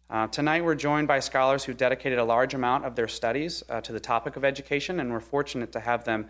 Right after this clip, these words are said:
uh, with us this evening. Doctor Brian Kaplan is professor of economics at George Mason University and a blogger for Econ Log.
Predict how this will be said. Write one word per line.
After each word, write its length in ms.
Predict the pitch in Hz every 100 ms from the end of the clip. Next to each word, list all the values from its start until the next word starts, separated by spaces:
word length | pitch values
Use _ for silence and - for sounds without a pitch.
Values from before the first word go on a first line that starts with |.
| - - _ -
uh, 160 | 107
with 200 | 110 117
us 160 | 110 107
this 220 | 101 -
evening. 320 | 92 - - - _ _ _ _ _
Doctor 200 | 143 147
Brian 280 | 131 143 151
Kaplan 420 | - 131 135 160
is 80 | 135
professor 480 | - 120 131 131 135
of 80 | 127
economics 560 | 127 120 117 123 156
at 100 | 120
George 300 | - 123 120
Mason 320 | 120 117 -
University 560 | 120 110 107 107 - 139
and 100 | 120
a 60 | 107
blogger 480 | 117 123 123 113
for 220 | - 110 98
Econ 420 | 135 - 101 92
Log. 320 | 87 85